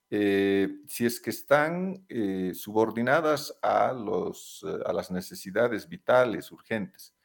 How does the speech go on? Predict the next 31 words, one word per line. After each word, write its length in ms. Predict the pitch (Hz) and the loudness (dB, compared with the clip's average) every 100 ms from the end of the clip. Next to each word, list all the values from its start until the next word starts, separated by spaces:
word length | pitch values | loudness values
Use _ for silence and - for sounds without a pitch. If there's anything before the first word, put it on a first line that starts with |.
| _ _ _ _ _ | _ _ _ _ _
Por 160 | 123 | 0
ejemplo, 300 | 131 160 165 | 0 0 -4
en 80 | 139 | -4
el 100 | 123 | -4
caso 300 | - 165 156 | -2 -2 0
de, 260 | 127 110 104 | -2 -2 -2
de, 200 | - 104 | -4 -6
de 80 | 104 | -4
Bolivia, 640 | 104 120 175 113 95 - | -2 -2 -2 2 0 0
eh, 420 | - 104 95 92 - | -8 -10 -8 -10 -10
el 240 | 110 98 | -10 -10
proyecto 640 | - 113 113 143 - - 117 | -8 -4 -2 -2 -4 -6 -6
de, 320 | 98 87 80 | -4 -4 -6
mm, 320 | 80 80 76 _ _ _ _ _ _ _ - - | -10 -18 -20 _ _ _ _ _ _ _ -20 -8
de 120 | 113 | -4
industrialización, 880 | 113 113 - 113 113 117 110 156 196 | -2 -2 0 0 2 -4 -4 -4 -4
lo 120 | 180 | -4
que 80 | - | -8
está, 400 | - 143 135 113 | 0 2 4 2
mm, 400 | 104 95 - - _ _ _ _ | -2 -8 -12 -16 _ _ _ _
viendo 500 | 95 123 160 110 123 | -8 -4 -2 0 -2
de 100 | 139 | -2
explotación 600 | - - 104 101 - 151 | -6 -6 -4 -6 -6 -6
de 120 | 127 | -4
litio 440 | 117 123 - 139 190 | -4 -6 -8 -6 -6
es, 300 | - - 113 | -8 -10 -6
eh, 340 | 101 98 92 _ _ _ _ - | -4 -4 -6 _ _ _ _ -14
eh, 300 | - 107 - | -8 -6 -4
en 140 | 104 | -4
perspectiva, 920 | 101 107 - 117 - - 165 151 151 - - | 0 -2 -2 -6 -6 -8 0 2 2 0 -8
mm, 180 | 117 101 | -10 -10